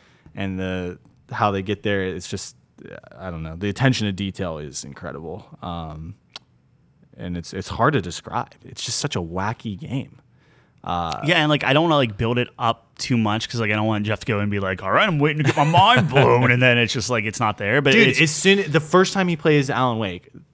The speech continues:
Speaker 1: that's when my, my brain was in a blender. I was like, "What the fuck
Speaker 2: It
Speaker 1: is happening?"
Speaker 2: And it, it's tough to really kind of, like,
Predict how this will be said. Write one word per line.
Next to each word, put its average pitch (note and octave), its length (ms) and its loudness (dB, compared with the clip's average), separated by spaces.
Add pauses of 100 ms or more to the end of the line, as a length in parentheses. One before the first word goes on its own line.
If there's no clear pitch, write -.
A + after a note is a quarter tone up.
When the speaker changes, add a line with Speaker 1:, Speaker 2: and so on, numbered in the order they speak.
(160)
Speaker 1:
that's A2+ 240 -2
when G#2+ 180 -6
my, F#2+ 220 -10
my G2+ 140 -6
brain A2 480 -4
was G2+ 120 -2
in F#2+ 60 -4
a F2 60 -4
blender. F2+ 480 -6
I G#2 80 -4
was G2 100 -4
like, G2 80 -4
"What G2+ 200 -2
the D3 100 -4
fuck - 320 -4
Speaker 2:
It G#2+ 80 -6
Speaker 1:
is G2+ 100 -8
happening?" G#2+ 460 -4
Speaker 2:
And E3+ 100 2
it, E3+ 180 0
it's D3+ 160 -2
tough E3+ 220 0
to E3+ 140 0
really C3+ 240 0
kind A#2+ 200 -2
of, G#2+ 320 -4
like, G#2+ 260 -4